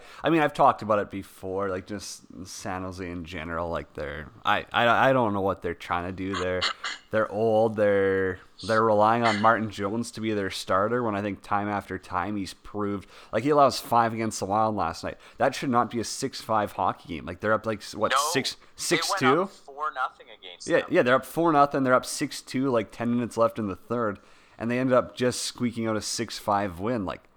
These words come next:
Speaker 1: that can't
Speaker 2: Yeah.
Speaker 1: happen. That's, that's just unacceptable. And I mean,
Speaker 2: I think they have a lot of really good pieces in guys like Carlson, Burns, uh, Couture,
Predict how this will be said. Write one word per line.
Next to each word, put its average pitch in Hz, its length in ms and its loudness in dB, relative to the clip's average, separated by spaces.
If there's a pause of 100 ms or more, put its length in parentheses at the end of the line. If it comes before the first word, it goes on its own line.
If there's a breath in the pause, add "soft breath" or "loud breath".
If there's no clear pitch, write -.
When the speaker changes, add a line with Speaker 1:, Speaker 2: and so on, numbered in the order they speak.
(120)
Speaker 1:
that 104 220 0
can't 104 400 -4
Speaker 2:
Yeah. 98 80 -6
Speaker 1:
happen. 78 300 -12 (160)
That's, 110 320 0
that's 107 320 -2
just 90 240 -10
unacceptable. 87 680 -8
And 92 80 -6
I 92 40 -8
mean, 92 240 -8
Speaker 2:
I 156 100 4
think - 280 -10 (120)
they - 60 -2 (100)
have 151 280 -2 (180)
a 127 80 -4
lot 113 400 -2
of 120 80 -8 (200)
really 107 380 -14
good 107 220 -10
pieces 107 580 -12
in 101 200 -12
guys 98 360 2
like 101 180 -2
Carlson, 101 600 -2 (120)
Burns, 92 600 -2 (400 soft breath)
uh, 87 320 0
Couture, 95 720 -2